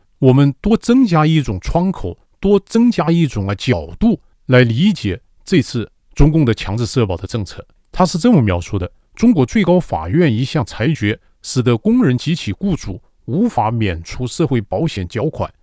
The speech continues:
引发了关于福利制度不平等的更广泛的讨论。”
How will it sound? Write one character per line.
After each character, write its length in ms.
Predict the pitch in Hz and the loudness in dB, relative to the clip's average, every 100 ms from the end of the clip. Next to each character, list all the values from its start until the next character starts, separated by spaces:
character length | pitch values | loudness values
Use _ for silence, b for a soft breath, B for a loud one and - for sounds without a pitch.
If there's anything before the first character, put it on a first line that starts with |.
| _ | _
引 260 | - 123 98 | 0 0 0
发 200 | - 151 | -2 0
了 100 | 147 | 0
关 220 | 110 156 | 2 2
于 120 | 147 127 | 4 2
福 240 | - 135 | 0 2
利 140 | 220 | 4
制 240 | 156 185 143 | 2 0 0
度 200 | 131 101 _ _ | -2 -4 _ _
不 140 | 208 165 | -2 -2
平 360 | - 156 247 | -2 2 2
等 280 | - 98 82 | 2 -2 -2
的 160 | 101 98 _ - | -6 -8 _ 0
更 160 | 240 196 | 2 4
广 240 | 113 82 - | 2 -2 -2
泛 160 | 185 | 0
的 80 | 147 | 0
讨 220 | - 92 | -2 -8
论。” 240 | 78 170 | -2 -2